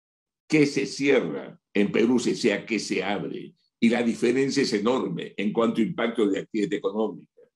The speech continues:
Creo que también los protocolos, una serie de medidas que se tomó en la apertura fueron mucho más rígidas. Pues se aplicó un paquete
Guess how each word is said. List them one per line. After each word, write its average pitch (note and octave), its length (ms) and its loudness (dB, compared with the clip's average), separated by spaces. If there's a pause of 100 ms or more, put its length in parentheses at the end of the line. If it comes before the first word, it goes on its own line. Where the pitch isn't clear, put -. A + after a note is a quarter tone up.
(760)
Creo E3 340 6
que B2+ 140 -2
también A#2+ 460 -2
los A2 240 0
protocolos, A2+ 800 0
una A2+ 160 -2
serie A2+ 260 2
de F#2+ 100 -2
medidas G2 720 -6 (680)
que G#2 140 6
se F#2+ 160 4
tomó G#2+ 140 4
en A#2+ 80 6
la B2 80 4
apertura A2+ 460 2
fueron G#2 280 0
mucho G#2 260 0
más F2+ 240 -4
rígidas. - 920 -8 (680)
Pues F#3 180 4
se D3+ 80 0
aplicó D3 400 2
un B3 200 0 (180)
paquete - 760 -2